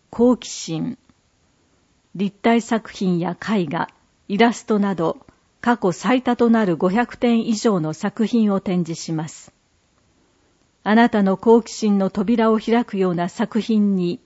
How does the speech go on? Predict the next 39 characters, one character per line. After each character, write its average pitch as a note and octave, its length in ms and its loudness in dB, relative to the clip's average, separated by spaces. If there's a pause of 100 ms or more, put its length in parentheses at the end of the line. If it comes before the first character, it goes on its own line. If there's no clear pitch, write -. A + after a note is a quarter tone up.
き - 140 -20
っ - 160 -20
と C4+ 120 4
出 G3+ 180 2
会 G#3 160 2
え G3 60 0
る D#3 80 -4
は E3 180 -14
ず。 - 240 -18 (880)
ぜ A3+ 180 4
ひ A3 160 -2
ご F3+ 120 0
覧 F#3+ 200 0
く - 80 -10
だ F3 140 -4
さ E3 220 -4
い。 E3 120 -6 (1900)
関 C4 240 6
係 C4 260 4
す - 180 -2
る G#3+ 260 4
ア G#3+ 80 8
ー A3 60 4
ト G#3 160 0
展、 E3+ 400 -2 (340)
ボ G3+ 160 8
リ B3+ 180 8
ュ B3 40 8
ー - 20 8
ム G3+ 160 4
六。 F3+ 480 -2 (1500)
期 - 140 -18
間、 G3+ 360 0 (680)
六 G#3 320 4
月 B3+ 300 2
二 A#3+ 180 10
十 F3+ 280 0
六 E3+ 260 -2
日 F3+ 580 -2